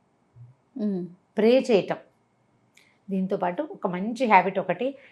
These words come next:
Speaker 2: ఇవాళ ఇంట్రడ్యూస్ చేయాలనుకుంటున్నాను జయ. ఏమీ చేయకుండా ఉండటం.
Speaker 1: చెడ్డ పనా?
Speaker 2: ఏ పని చేయొద్దు, చెడ్డ లేదు, మంచి లేదు. బ్రెయిన్ని ఖాళీగా ఉంచటం, వ్యక్తి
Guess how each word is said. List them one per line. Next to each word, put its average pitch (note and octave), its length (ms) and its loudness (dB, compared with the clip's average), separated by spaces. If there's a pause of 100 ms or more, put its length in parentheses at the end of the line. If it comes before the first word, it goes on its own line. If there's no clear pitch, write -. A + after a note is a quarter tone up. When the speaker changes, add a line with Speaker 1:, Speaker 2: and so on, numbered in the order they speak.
(140)
Speaker 2:
ఇవాళ G#3 260 8
ఇంట్రడ్యూస్ A3+ 540 2
చేయాలనుకుంటున్నాను E3 760 2
జయ. D#3+ 200 -10 (640)
ఏమీ D4+ 520 10
చేయకుండా B3+ 600 10
ఉండటం. F3 360 4 (1300)
Speaker 1:
చెడ్డ G#3+ 180 4
పనా? A3+ 340 4 (420)
Speaker 2:
ఏ C4+ 220 12
పని F4+ 280 12
చేయొద్దు, F#3+ 540 6
చెడ్డ F3 220 8
లేదు, D4 480 8 (280)
మంచి A3 320 2
లేదు. F3+ 280 -2 (260)
బ్రెయిన్ని D#4 580 8
ఖాళీగా B3+ 720 12
ఉంచటం, G#3+ 400 0 (220)
వ్యక్తి A3+ 500 0